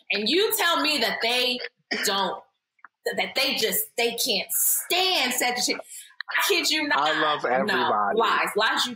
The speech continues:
Speaker 1: tell. Lies you tell. And I'm, you know, I'm gonna go through, I'm gonna scroll through your page and be like, "This is an example. This is an example." I'm gonna tag you too. Every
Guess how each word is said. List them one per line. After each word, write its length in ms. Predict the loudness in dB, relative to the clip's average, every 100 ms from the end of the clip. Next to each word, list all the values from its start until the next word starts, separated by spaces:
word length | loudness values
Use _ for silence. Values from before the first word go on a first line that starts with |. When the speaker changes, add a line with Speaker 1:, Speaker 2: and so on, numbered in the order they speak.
| -4
Speaker 1:
tell. 580 | -2 0 0 0 -2 -8 -6
Lies 380 | -2 0 -2 -4
you 160 | -6 -6
tell. 480 | -2 2 2 2 0 -4 -2
And 380 | 2 2 2 2
I'm, 260 | 0 0
you 80 | 0
know, 60 | 0
I'm 120 | 0
gonna 120 | 0
go 140 | 0 0
through, 80 |
I'm 120 | 0 0
gonna 120 | 0
scroll 160 | 0 0
through 120 | 0
your 100 | 0
page 180 | 0 -2
and 100 | 0
be 80 | 0
like, 180 | 0 0
"This 120 | 0 0
is 80 | 0
an 80 | 0
example. 540 | 0 0 0 0 0 2 2 0 0 -2
This 180 | 0
is 120 | 0 0
an 60 |
example." 320 | -2 -2 -2 0
I'm 60 | -2
gonna 100 | 0
tag 220 | 0 0
you 100 | 0 0
too. 160 | 0 2 0 0 0 2 2
Every 180 | 2 0